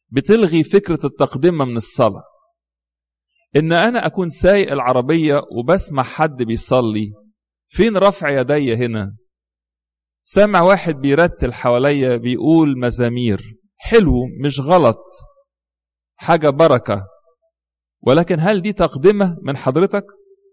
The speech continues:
ولا أنا مجرد مستمع أو مشاهد؟ الصلوات اليومية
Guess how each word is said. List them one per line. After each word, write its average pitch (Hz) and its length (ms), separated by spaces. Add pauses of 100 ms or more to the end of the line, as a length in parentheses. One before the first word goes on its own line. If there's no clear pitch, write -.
(280)
ولا 143 360
أنا 170 120
مجرد 147 500 (240)
مستمع 143 800
أو 127 120
مشاهد؟ 123 540 (2000)
الصلوات 202 600
اليومية 170 640